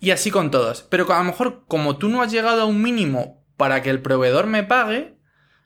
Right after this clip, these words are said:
estoy perdiendo dinero, porque básicamente son cincuenta visitas tuyas, cincuenta visitas del usuario B,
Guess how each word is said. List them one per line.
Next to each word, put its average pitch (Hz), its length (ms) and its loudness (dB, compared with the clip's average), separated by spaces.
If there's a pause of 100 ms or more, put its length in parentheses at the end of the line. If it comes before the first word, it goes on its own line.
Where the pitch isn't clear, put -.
(200)
estoy 151 240 -2
perdiendo 220 300 0
dinero, 147 320 0
porque 135 180 0
básicamente 185 320 0
son 160 160 -4
cincuenta 143 320 -4
visitas 220 320 -2
tuyas, 113 300 -6
cincuenta 135 280 -4
visitas 185 380 -2
del 160 220 2
usuario 147 720 2
B, 131 280 0